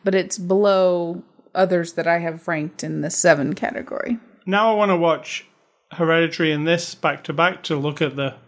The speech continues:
Speaker 1: Mm.
Speaker 2: filmmaking, um, stuff that I like to look at.
Speaker 1: Filmmaking stuff. That's very technical.
Speaker 2: Yeah.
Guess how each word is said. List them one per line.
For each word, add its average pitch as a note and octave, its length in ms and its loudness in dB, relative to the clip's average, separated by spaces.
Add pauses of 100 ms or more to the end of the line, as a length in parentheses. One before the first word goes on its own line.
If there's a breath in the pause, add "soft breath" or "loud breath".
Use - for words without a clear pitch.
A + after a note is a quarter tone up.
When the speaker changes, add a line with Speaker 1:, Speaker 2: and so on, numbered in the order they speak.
(160)
Speaker 1:
Mm. G3 320 2
Speaker 2:
filmmaking, E3 920 2 (440)
um, D#3+ 360 0 (760)
stuff - 540 0 (140)
that - 100 -8
I D3 60 0
like D3+ 220 4
to D#3+ 100 -2
look D3 180 0
at. - 160 -4 (220)
Speaker 1:
Filmmaking F3+ 480 0
stuff. - 680 -2
That's F3 140 -6
very F3+ 140 4
technical. A#3 360 -6
Speaker 2:
Yeah. E3 260 0